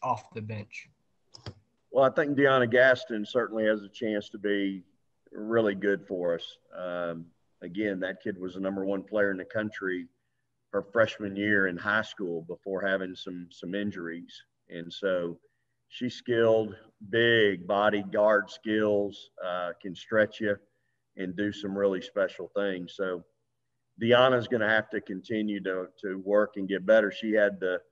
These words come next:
Speaker 2: you know, she had a little injury early that hampered her being in our first probably two, two to three weeks of practices, uh, two weeks for sure, full practices. The third week she was limited. So,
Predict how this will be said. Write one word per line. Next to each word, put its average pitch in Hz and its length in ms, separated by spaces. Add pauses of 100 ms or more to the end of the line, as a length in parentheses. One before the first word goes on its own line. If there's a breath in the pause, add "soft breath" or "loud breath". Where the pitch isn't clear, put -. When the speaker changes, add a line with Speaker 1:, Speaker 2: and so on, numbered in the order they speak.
(360)
Speaker 2:
you 98 100
know, 95 120
she - 180
had 104 140
a - 20
little 104 200
injury 101 380
early 104 480
that 95 200 (320)
hampered 107 340
her 107 400 (260)
being 101 260
in 98 120
our 95 160
first 101 380 (100)
probably 98 400
two, 107 460 (640)
two 135 140
to 110 60
three 113 220
weeks 110 300
of 101 100
practices, 107 840 (120)
uh, 90 400 (120)
two 160 160
weeks 113 400
for 95 80
sure, 117 600 (160)
full 139 180
practices. 107 640
The 95 120
third 120 320
week 104 180
she - 160
was 95 180
limited. 110 600
So, 98 340